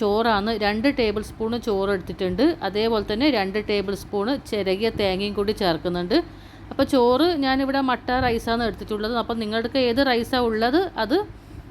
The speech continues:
എടുത്താൽ മതി. അപ്പം ഈ മെഷർമെന്റ് വളരെ കറക്റ്റ് ആയിരിക്കണം. ഇനി ഇതെല്ലാം നല്ലപോലെ ഒന്ന് മിക്സ് ചെയ്തിട്ട് നമുക്ക് വെള്ളം ആവശ്യമുണ്ടെങ്കിൽ കുറച്ചും കൂടി വെള്ളം ഒഴിച്ചു കൊടുക്കുക. എനിക്കിവിടെ കുറച്ച് വെള്ളത്തിൻ്റെ ആവശ്യമുണ്ട്.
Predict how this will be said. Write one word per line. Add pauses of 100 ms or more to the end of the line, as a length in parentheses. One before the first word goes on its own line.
(260)
എടുത്താൽ
മതി.
അപ്പം
ഈ
മെഷർമെന്റ്
വളരെ
കറക്റ്റ്
ആയിരിക്കണം. (200)
ഇനി
ഇതെല്ലാം
നല്ലപോലെ
ഒന്ന്
മിക്സ്
ചെയ്തിട്ട് (460)
നമുക്ക്
വെള്ളം
ആവശ്യമുണ്ടെങ്കിൽ
കുറച്ചും
കൂടി
വെള്ളം
ഒഴിച്ചു
കൊടുക്കുക.
എനിക്കിവിടെ
കുറച്ച്
വെള്ളത്തിൻ്റെ
ആവശ്യമുണ്ട്.